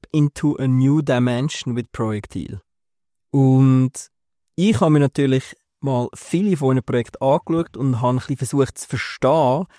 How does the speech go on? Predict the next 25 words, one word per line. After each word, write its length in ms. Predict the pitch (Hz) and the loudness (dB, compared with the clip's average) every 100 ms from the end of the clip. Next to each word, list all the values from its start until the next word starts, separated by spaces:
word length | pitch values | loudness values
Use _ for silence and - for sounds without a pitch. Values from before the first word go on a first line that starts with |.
| _ _ | _ _
was 160 | 139 - | -4 -2
für 100 | 135 | -2
ein 140 | 123 | -2
Kunststil 960 | - - 156 190 - - - - 135 131 | -4 0 4 4 2 -10 -12 -6 -6 -6
erkennbar 640 | 113 - 113 117 117 110 | -8 -8 -4 -2 -2 -4
ist. 260 | - - - _ _ _ _ _ _ _ - | -6 -12 -18 _ _ _ _ _ _ _ 0
Und 760 | 151 147 147 143 139 139 139 _ - _ _ - | 4 6 6 6 4 2 -2 _ -20 _ _ 0
bin 100 | 139 | 2
ich 80 | |
gespannt. 500 | - - 127 190 208 | 0 -2 -2 -2 -6
Ich 140 | - - | -10 -6
bin 120 | 139 | -2
dann 300 | 143 139 135 | 2 2 0
relativ 460 | - 139 139 143 143 | 0 0 0 -4 -6
schnell 460 | - 131 131 160 | -2 2 4 4
mal 280 | 190 180 175 | 4 4 2
auf 140 | 127 | 0
die 140 | - 143 | -4 -6
Stilrichtung 760 | - - 156 170 165 160 156 - - - | -6 -4 -2 0 0 -2 -6 -12 -18 -16
von 280 | - 147 | -6 -2
der 120 | 135 - | -2 -4
sogenannten 800 | - 160 156 160 147 139 143 131 _ | -4 -2 0 2 2 0 -2 -6 _
Psychedelic 960 | - - - 147 160 - 147 139 131 - - | -8 -4 0 2 0 -2 0 0 -2 -4 0
Art, 560 | 127 139 151 - - - | 4 4 2 -4 -20 -8
äh, 340 | 139 135 135 | -2 0 -2